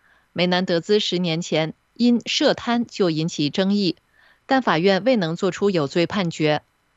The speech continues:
两年前在争议下继续当选参议员，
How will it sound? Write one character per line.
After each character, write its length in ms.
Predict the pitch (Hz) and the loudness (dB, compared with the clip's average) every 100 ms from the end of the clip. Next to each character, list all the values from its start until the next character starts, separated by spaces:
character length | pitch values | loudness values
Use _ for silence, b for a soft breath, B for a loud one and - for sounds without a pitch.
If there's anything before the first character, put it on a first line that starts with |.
| _ | _
两 200 | 190 196 | -2 0
年 160 | 185 240 | 2 0
前 300 | - 175 196 | 0 0 0
在 200 | 220 185 | 0 0
争 200 | 240 247 | 0 -2
议 120 | 226 | -4
下 300 | - 165 - - | -2 -2 -4 -8
继 160 | 233 | -10
续 160 | 202 160 | -6 -6
当 200 | 185 185 | -4 -6
选 260 | - 147 - | -6 -8 -8
参 240 | 196 196 | -8 -6
议 60 | 185 | -4
员， 300 | 147 151 | -4 -4